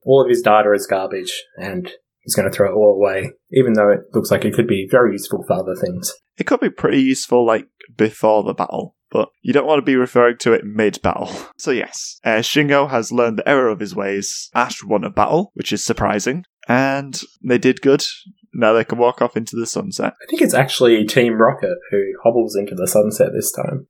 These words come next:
Speaker 2: Team Rocket are beaten up, battered and bruised. And yeah, there's not much to the episode to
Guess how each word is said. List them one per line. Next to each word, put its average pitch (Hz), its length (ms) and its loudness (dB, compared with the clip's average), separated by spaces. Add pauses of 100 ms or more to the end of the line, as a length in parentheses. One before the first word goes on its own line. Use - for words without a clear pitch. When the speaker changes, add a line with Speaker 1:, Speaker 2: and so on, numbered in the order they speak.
Speaker 2:
Team 110 240 0
Rocket 95 340 0
are 90 220 0 (220)
beaten 95 240 0
up, - 280 -8 (220)
battered 113 300 2
and 107 80 -10
bruised. 90 540 -4 (260)
And 123 560 -4 (280)
yeah, 262 260 -2
there's 131 160 -4
not 143 180 0
much - 200 -8
to 143 180 -4
the 110 100 -4
episode - 480 -6 (380)
to 107 320 0